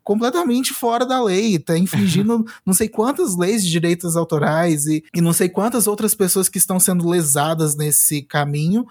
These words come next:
Speaker 1: mas, é, caiu no gosto das pessoas, né?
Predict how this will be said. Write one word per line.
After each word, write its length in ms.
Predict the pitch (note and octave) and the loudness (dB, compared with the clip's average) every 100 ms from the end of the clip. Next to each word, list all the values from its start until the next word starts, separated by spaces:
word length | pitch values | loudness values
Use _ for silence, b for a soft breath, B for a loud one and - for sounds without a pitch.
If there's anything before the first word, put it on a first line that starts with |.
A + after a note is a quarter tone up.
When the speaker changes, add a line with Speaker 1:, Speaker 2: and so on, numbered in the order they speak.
| B | B
Speaker 1:
mas, 600 | F#3 G#3 B3+ C#4 - E3+ | -2 0 2 2 0 -2
é, 520 | G3+ G#3 A3 - C3 - | -2 -2 -2 -6 -12 -6
caiu 360 | B3 A3+ G#3+ | -2 0 2
no 120 | D4+ B3+ | 0 0
gosto 300 | F#3+ B3 G3 | 0 0 -2
das 160 | G#3+ | -2
pessoas, 640 | - B3 - G#3 A3 D3 | 0 0 0 0 0 0
né? 280 | C#3+ D#3+ G#3 | 2 2 0